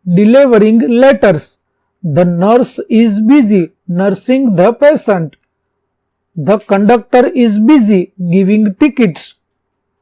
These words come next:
Sitting, standing and walking. ત્યાર પછી બીજું જોઈએ તો, the cook is busy cooking food.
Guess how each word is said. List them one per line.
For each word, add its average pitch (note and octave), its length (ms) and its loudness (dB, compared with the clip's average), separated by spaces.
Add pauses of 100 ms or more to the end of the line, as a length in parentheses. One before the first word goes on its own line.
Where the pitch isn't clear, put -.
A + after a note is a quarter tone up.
(220)
Sitting, C4+ 560 0
standing A#3 640 0
and G#3+ 280 0
walking. A3+ 420 0 (2000)
ત્યાર G#3+ 160 0
પછી A3 240 -2
બીજું A3 320 0
જોઈએ A3+ 280 0 (100)
તો, B3 100 2 (500)
the F#3+ 200 0 (160)
cook C4+ 260 0 (100)
is C4 300 0 (140)
busy A#3 340 2 (160)
cooking G#3+ 460 -2
food. G#3 360 2